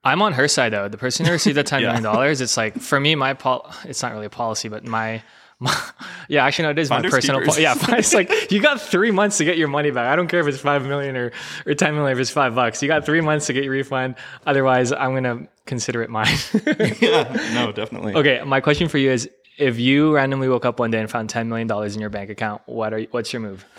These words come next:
Speaker 2: Oh, that's tough. Um,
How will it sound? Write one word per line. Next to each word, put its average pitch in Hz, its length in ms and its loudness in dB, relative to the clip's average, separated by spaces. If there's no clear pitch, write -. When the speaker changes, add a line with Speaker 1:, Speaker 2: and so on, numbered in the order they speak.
Speaker 2:
Oh, 95 160 -4
that's - 180 -6
tough. - 460 0
Um, 107 680 2